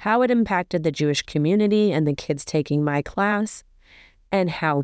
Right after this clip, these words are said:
tough a year this made it for the school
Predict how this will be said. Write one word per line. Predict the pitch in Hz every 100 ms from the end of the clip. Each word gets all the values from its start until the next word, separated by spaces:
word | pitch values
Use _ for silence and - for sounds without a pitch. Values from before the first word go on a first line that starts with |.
| -
tough | - - 233 254 - _
a | 226 247
year | 220 190 170 151 143 - _ _ _ _
this | 151 185 196 -
made | 185 185 165
it | 151 - _ _ _ _
for | - 175
the | 156 127
school | - - - 202 208